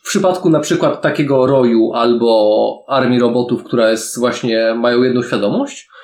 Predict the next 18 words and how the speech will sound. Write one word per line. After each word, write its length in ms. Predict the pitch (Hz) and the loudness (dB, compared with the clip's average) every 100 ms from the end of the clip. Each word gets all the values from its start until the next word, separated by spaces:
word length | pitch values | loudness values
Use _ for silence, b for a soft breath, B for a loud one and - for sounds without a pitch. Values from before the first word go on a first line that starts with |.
| B - | B -4
można 280 | 135 233 247 | 0 2 0
sobie 300 | - 202 151 | 0 0 0
wybrać 480 | 123 123 147 - | 0 0 -2 -2
cechę, 380 | - 104 - 190 | -4 -4 0 0
że 340 | 143 117 139 185 | 0 0 2 2
jest 580 | 123 123 180 - - - | 2 2 0 -4 -14 -6
to 720 | 143 147 165 180 180 180 - | -4 0 0 0 0 -2 -6
albo 680 | 135 135 127 131 127 120 123 b b b b b _ _ _ | -2 0 2 2 2 0 -4 b b b b b _ _ _
rasa, 440 | 123 127 - 117 107 | -2 -2 0 -2 -2
która, 400 | - 127 117 123 | -2 0 2 0
której 320 | - 147 120 | -2 0 0
celem 440 | 120 139 127 123 123 - _ - | 0 0 2 2 -2 -8 _ -10
głównym 500 | 123 151 131 131 123 | 0 2 4 2 2
jest 220 | 117 - | 0 -2
eksterminacja 680 | 143 - 135 127 131 123 127 | -4 -2 -2 0 0 0 -2
wszystkiego, 440 | 127 - 127 120 | -4 -4 -2 -2
co 140 | 117 117 | -2 -4
żywe, 500 | 107 104 208 247 | -4 -2 -2 -2